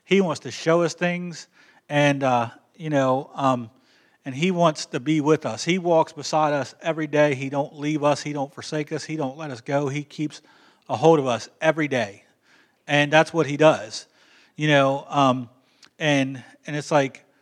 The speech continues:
you know, sometimes I think we forget how big our Jesus is sometimes. We forget how big he is and what he can do,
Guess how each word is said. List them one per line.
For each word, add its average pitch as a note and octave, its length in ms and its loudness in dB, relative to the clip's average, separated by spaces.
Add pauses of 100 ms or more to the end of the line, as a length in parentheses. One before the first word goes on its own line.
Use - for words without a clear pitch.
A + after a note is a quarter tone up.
(360)
you D3+ 100 -8
know, C#3 200 -2
sometimes F3 640 2
I D#3 120 -2
think E3+ 240 -6
we E3 100 -4
forget C3+ 640 -4 (1080)
how F3 200 4
big D3 280 0
our C3+ 120 0
Jesus B2+ 400 -10
is A#2+ 200 -12
sometimes. A2 580 -18 (840)
We D#3 140 -4
forget D3+ 380 -2
how E3 280 4
big D#3 580 0 (400)
he F3+ 280 2
is C#3 260 2
and C3+ 200 -12
what C#3+ 200 -2
he D3+ 140 -4
can B2+ 160 -12
do, B2+ 340 -6